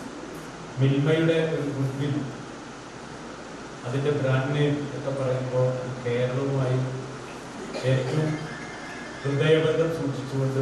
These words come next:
മുന്നോട്ട് പോകുന്ന ഒരു സംവിധാനമായി കഴിഞ്ഞ നാൽപത്തിയഞ്ച് കൊല്ലം കൊണ്ട് മാറിക്കഴിഞ്ഞു.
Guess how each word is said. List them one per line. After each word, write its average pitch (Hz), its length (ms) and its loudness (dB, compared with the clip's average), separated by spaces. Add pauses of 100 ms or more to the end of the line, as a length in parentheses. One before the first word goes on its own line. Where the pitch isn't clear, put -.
മുന്നോട്ട് 120 300 -2
പോകുന്ന 120 260 -4
ഒരു 120 220 -4
സംവിധാനമായി - 580 -8 (960)
കഴിഞ്ഞ 123 300 2 (120)
നാൽപത്തിയഞ്ച് 127 840 0
കൊല്ലം 117 260 -2
കൊണ്ട് 113 260 -8
മാറിക്കഴിഞ്ഞു. 104 560 -8